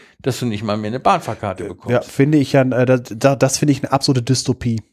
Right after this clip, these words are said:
Speaker 1: Das ist ganz schrecklich. Andererseits, äh, ich hab ne, ein Feature darüber gehört, in dem auch mit Chinesen gesprochen wurde.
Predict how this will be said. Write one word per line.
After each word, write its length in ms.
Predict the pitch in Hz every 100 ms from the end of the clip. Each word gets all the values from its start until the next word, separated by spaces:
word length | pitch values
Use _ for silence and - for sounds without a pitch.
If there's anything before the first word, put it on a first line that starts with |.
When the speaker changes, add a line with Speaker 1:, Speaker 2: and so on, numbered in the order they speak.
| _ - - _ _
Speaker 1:
Das 260 | 123 131 -
ist 220 | 196 -
ganz 200 | 117 117
schrecklich. 760 | - - 202 - 107 175 220 - _ _ _ _ _
Andererseits, 840 | 135 175 147 120 113 156 - - _ _ _ _ _ -
äh, 340 | 131 127 127
ich 200 | - -
hab 140 | 147 -
ne, 180 | 131 123 -
ein 160 | 120 127
Feature 360 | 190 185 160
darüber 400 | 123 117 117 117
gehört, 500 | 110 107 117 - - -
in 340 | 123 123 120 _ 127
dem 240 | 127 120
auch 180 | 123 -
mit 180 | 160 147
Chinesen 420 | 156 160 156 117
gesprochen 580 | 104 - - 98 104 90
wurde. 380 | 92 104 185